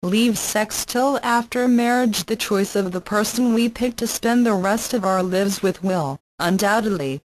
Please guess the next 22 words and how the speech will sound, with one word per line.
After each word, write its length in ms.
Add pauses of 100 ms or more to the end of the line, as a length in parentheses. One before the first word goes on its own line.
(160)
go 240
a 80
long 360
way 220
in 160
determining 680
our 180
future, 680 (220)
happiness 760
or 180
sorrow. 680 (800)
The 100
time 340
we 160
spend 420
courting 480
each 280
other 260
is 180
an 180
all-important 720
period, 520